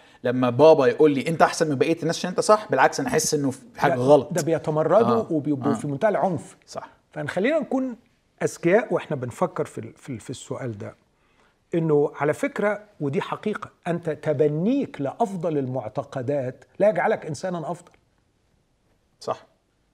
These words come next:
Speaker 2: أنت من الممكن أن تكون تتبنى أعظم حقائق الكتاب المقدس وأنت أسوأ إنسان.
Speaker 1: صح. وممكن تضطهد من يختلف معاها.
Speaker 2: بالظبط.
Speaker 1: بالظبط.
Speaker 2: بالظبط.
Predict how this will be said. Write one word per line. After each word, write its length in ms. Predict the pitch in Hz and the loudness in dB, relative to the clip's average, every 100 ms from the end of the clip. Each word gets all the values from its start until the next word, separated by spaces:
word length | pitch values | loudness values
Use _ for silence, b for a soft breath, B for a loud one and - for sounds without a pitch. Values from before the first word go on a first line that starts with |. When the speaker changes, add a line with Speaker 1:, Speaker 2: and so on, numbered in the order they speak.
| _ b b | _ b b
Speaker 2:
أنت 140 | 151 | -2
من 160 | 151 160 | 0 0
الممكن 520 | 160 160 240 - 175 | 0 2 2 0 -6
أن 200 | 147 147 | -6 -6
تكون 520 | 156 151 240 220 151 | -4 -4 0 0 0
تتبنى 840 | 156 135 143 131 214 247 180 131 123 _ _ _ _ _ _ _ - | -4 -4 -4 2 2 2 0 -4 -8 _ _ _ _ _ _ _ 0
أعظم 480 | 262 208 160 143 123 | 2 2 0 -2 -4
حقائق 560 | - - 214 175 - | -6 0 0 0 -4
الكتاب 420 | 156 - 151 202 190 | -4 -4 0 0 0
المقدس 580 | 170 - 226 190 202 | -6 -2 -2 0 -4
وأنت 220 | - 208 190 | -4 -4 -4
أسوأ 260 | 208 - - | -6 -8 -6
إنسان. 360 | 151 - 214 135 | -6 -4 -6 -8
Speaker 1:
صح. 180 | - - - | -12 -16 -6
وممكن 440 | 143 139 151 151 131 | -2 0 2 2 0
تضطهد 580 | 120 - 143 147 139 | -4 -2 4 6 4
من 240 | 139 143 147 | 2 0 0
يختلف 460 | 143 - 147 156 | 0 0 0 2
معاها. 360 | 202 143 165 - _ | 2 0 -2 -10 _
Speaker 2:
بالظبط. 400 | 165 - 294 220 | -10 -2 -2 -2
Speaker 1:
بالظبط. 440 | 110 104 120 - - _ - | -6 -4 -6 -8 -20 _ -12
Speaker 2:
بالظبط. 340 | 135 117 - | -10 -10 -14